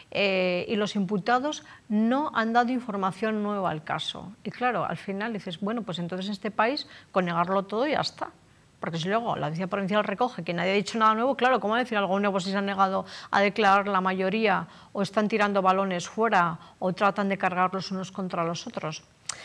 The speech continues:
Es decir, es como, es un, un sistema tan rocambolesco que al final el gobierno socialista nos está enseñando a los ciudadanos a decir, bueno, pues a partir de ahora todos vamos a negar la mayor en todo, porque así ya, cuando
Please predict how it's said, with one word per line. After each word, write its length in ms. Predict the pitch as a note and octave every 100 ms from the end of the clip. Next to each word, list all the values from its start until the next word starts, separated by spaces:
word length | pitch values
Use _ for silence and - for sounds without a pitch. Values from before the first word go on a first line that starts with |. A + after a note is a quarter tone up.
| - -
Es 140 | - G3+
decir, 280 | A#3 A3
es 120 | G3+ -
como, 440 | C4 C4 C4 B3
es 300 | B2 - -
un, 240 | A#3 B3 C4+
un 260 | A#3 A#3 A#3+
sistema 380 | - - A3+ F3
tan 160 | G#3
rocambolesco 840 | G3 F#3+ F#3+ F3+ F#3+ A#3+ - A#3+ - - - - _
que 80 | G3+
al 60 |
final 460 | F3 G3 G3 A3+ -
el 380 | G#3+ G3+ G3 F#3+
gobierno 300 | F#3 F#3+ A#3
socialista 420 | A#3 B3 B3 -
nos 120 | B3
está 140 | G3 A#3
enseñando 360 | A#3 A#3 A#3
a 40 | A#3
los 140 | A#3
ciudadanos 220 | - B3+
a 20 | B3
decir, 120 | F#3
bueno, 220 | G#3 G3
pues 200 | F#3 - - - -
a 80 |
partir 280 | G3 F3+ G#3+
de 60 | G#3
ahora 220 | A3 A3+
todos 160 | A3+ G3+
vamos 260 | A3 G#3
a 60 | A3+
negar 300 | G3 F#3+ F#3+
la 100 | G#3
mayor 320 | G3+ A3 A3
en 160 | G#3+ G#3+
todo, 360 | B3+ C#4 F4 - - -
porque 220 | G3 F#3+
así 240 | F#3 - A#3
ya, 180 | C4+
cuando 400 | D#4+ G#3+ F#3+ E3+